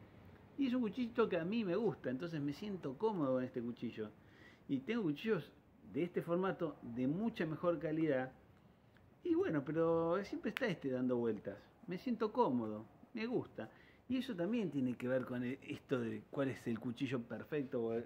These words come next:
el cuchillo que elegirías. Es ese que te hace sentir cómodo, con el que vos te sentís, eh, que, que, que co-, confías en el cuchillo, que te gusta, te gusta el uso, te gusta, eh, cómo se siente en la mano,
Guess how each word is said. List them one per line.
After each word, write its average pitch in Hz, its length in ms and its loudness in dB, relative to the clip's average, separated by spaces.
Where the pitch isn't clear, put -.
el 110 140 -8
cuchillo 139 340 -6
que 117 80 -2
elegirías. 123 460 -4
Es - 120 -10
ese 247 180 -2
que 135 140 -4
te 127 100 -2
hace 170 180 -4
sentir 120 380 0
cómodo, 160 380 0
con 110 140 -4
el 104 80 -6
que - 40 -6
vos 170 140 0
te 156 80 -8
sentís, 131 460 -2
eh, 95 300 -8
que, 117 160 -12
que, 113 160 -10
que 110 160 -10
co-, 110 280 -6
confías 117 480 -6
en 113 80 -2
el 98 40 -8
cuchillo, 151 580 -4
que 107 80 -6
te 98 140 -12
gusta, 151 420 -6
te 104 120 -8
gusta 143 200 -6
el 101 100 -4
uso, 131 340 -2
te 98 100 -8
gusta, 123 420 -6
eh, - 220 -8
cómo 120 180 -4
se - 140 -14
siente 113 240 -2
en 92 80 -6
la 90 80 -10
mano, 123 600 0